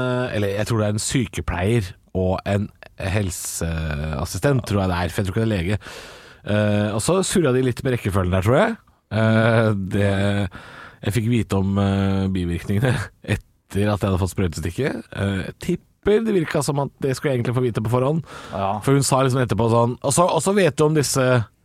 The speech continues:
Speaker 1: bivirkningene?" Så sa jeg sånn, "Nei, det vet jeg ikke." Og så fikk jeg vite hva bivirkningen var, og hadde en av de i dag. Våkna med en av de i dag.
Speaker 2: Ja, da.
Speaker 1: Ja, veldig vondt i armen.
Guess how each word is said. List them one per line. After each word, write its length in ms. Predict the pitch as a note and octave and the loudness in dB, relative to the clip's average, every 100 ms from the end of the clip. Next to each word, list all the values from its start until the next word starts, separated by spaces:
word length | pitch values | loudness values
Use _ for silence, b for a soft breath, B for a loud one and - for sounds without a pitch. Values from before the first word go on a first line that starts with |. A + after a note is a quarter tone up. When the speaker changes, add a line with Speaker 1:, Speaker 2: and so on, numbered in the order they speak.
| _ A#2 | _ -2
Speaker 1:
bivirkningene?" 520 | A#2+ A2 A2 A2 A#2 | 0 2 0 2 2
Så 120 | A2+ | 4
sa 100 | A2 | 2
jeg 100 | F#2+ | 2
sånn, 140 | F#2 F2+ | 0 0
"Nei, 140 | D#3+ | 0
det 160 | F#3+ F3 | 0 -2
vet 160 | B2+ | -2
jeg 120 | G2 | -2
ikke." 140 | G#2 F#2 B B B B B B B B B - | -4 -6 B B B B B B B B B -8
Og 60 | A#2 | -4
så 160 | E3 | -2
fikk 240 | D#3+ C#3+ C3 | -4 -4 -2
jeg 120 | C#3 | 0
vite 180 | B2+ A#2 | 0 0
hva 100 | A2+ | 0
bivirkningen 440 | A2 F#2+ F#2 G2 | 0 -2 -2 0
var, 160 | A#2 D#3+ | 0 0
og 140 | D3+ | 0
hadde 240 | C#3 D#3 C#3 | 0 0 0
en 100 | G#2+ | 0
av 80 | G#2 | 0
de 60 | |
i 40 | G2 | -2
dag. 160 | F2 - - | -4 -8 -8
Våkna 260 | - G#2+ G#2+ | -8 -2 -2
med 120 | G2 | 0
en 40 | |
av 60 | F2 | -2
de 60 | F#2 | -6
i 20 | |
dag. 140 | - G2+ | -6 -6
Speaker 2:
Ja, 60 | F#2 G#2 | -6 -6
da. 140 | G#2+ | -4
Speaker 1:
Ja, 240 | F#2 - _ - | -6 -8 _ -4
veldig 280 | B2+ A2+ A2 | -2 0 0
vondt 300 | A2 A2 - | 0 -2 -4
i 60 | G2 | -2
armen. 360 | F#2 C3+ G3 | -2 -2 -4